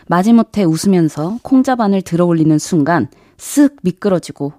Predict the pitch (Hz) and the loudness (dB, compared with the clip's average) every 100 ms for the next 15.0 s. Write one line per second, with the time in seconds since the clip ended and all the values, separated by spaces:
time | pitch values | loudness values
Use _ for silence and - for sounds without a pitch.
0 | _ _ 294 311 311 254 226 170 165 160 | _ _ -4 4 4 4 2 0 0 0
1 | 160 147 139 220 - 214 - 165 175 165 | -2 -4 -6 -10 -10 -10 -10 -8 -4 -4
2 | 160 156 - 254 240 160 - 165 151 - | -4 -6 -4 0 0 -2 -4 -8 -8 -14
3 | - - - - _ - - 302 302 269 | -20 -20 -20 -20 _ -18 0 0 4 2
4 | 160 147 170 151 - 139 - - - - | 2 -4 -8 -10 -12 -18 -18 -20 -20 -20
5 | _ - - 151 160 185 165 160 160 - | _ -20 -8 -4 0 0 0 -2 -2 0
6 | 202 240 240 220 196 180 - 156 151 143 | 0 -2 -2 -2 0 -2 -4 -6 -6 -8
7 | 127 - 165 - 262 262 233 202 190 - | -10 -10 -14 -4 -2 -2 -4 -4 -6 -8
8 | 147 151 139 123 127 196 143 _ _ 196 | -8 -6 -6 -6 -6 -8 -8 _ _ 4
9 | 226 226 220 - 294 196 - _ _ _ | 4 4 0 0 2 2 0 _ _ _
10 | _ 175 190 226 220 202 170 175 175 165 | _ 2 4 4 4 2 0 0 0 -2
11 | 143 156 - 214 180 - 214 208 190 - | -4 -8 -8 -4 -2 -2 0 0 -2 -4
12 | _ - _ - 202 233 233 214 147 175 | _ -20 _ -2 0 0 0 0 0 -2
13 | - 247 - 208 202 - 349 381 339 214 | -4 -8 -6 -6 -6 -4 -4 -2 -4 -6
14 | 190 294 285 311 226 180 147 143 - - | -2 2 4 4 0 -2 -6 -10 -12 -20